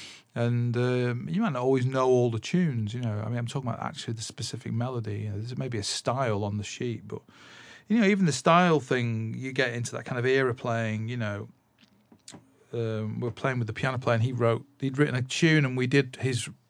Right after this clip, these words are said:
uh, this original composition of his on, on both nights, actually. And, and luckily, you know, before the, before the first,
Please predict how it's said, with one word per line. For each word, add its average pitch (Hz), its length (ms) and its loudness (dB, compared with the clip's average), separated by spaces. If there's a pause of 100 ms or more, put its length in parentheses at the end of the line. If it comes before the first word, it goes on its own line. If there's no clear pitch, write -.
(280)
uh, 123 60 -4
this 120 240 -2
original 120 280 -2
composition 113 520 -4
of 110 40 0
his 107 160 -4
on, - 200 -6
on 113 100 0
both 113 300 2
nights, 127 340 -4
actually. - 380 -10
And, 120 120 -8 (1040)
and 123 300 0
luckily, 147 320 4
you 127 80 4
know, 131 100 2
before 131 400 2
the, 120 60 0
before 143 420 -8
the 127 120 -6
first, 127 560 -4